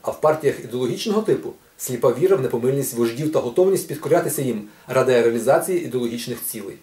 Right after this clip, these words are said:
В підрозділах виробничих та адміністративних організацій, де використовується матеріальне стимулювання,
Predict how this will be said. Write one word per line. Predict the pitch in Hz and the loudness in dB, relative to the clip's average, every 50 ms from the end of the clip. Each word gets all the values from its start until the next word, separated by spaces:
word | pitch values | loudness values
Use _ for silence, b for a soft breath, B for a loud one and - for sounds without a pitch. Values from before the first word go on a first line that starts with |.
| _ _ _ _ _ _ _ _ _ _ b b b b b b | _ _ _ _ _ _ _ _ _ _ b b b b b b
В | b | b
підрозділах | _ - 135 127 143 165 156 135 143 143 131 - | _ -4 0 2 4 4 4 6 4 2 2 2
виробничих | 123 131 127 113 131 156 202 196 - - | 2 0 0 0 2 2 2 2 0 -2
та | - - 139 131 | 0 0 0 0
адміністративних | - 117 120 120 113 - 123 120 - 180 202 226 180 | 0 -4 -4 -4 -4 -4 -4 0 2 2 2 4 2
організацій, | 185 175 165 175 156 135 135 113 107 - 113 107 - B B B B B | 2 2 2 2 4 4 2 2 2 -2 -8 -12 -14 B B B B B
де | 139 127 143 | 2 4 4
використовується | 135 131 147 143 135 - 160 147 139 135 - 123 | 4 4 2 0 4 6 6 6 6 6 4 -2
матеріальне | 117 117 131 135 135 127 120 113 | 0 2 4 4 4 4 4 0
стимулювання, | 110 - 110 104 104 104 107 127 165 180 147 | -4 -6 -6 -6 -4 -2 -2 -2 -2 -2 -6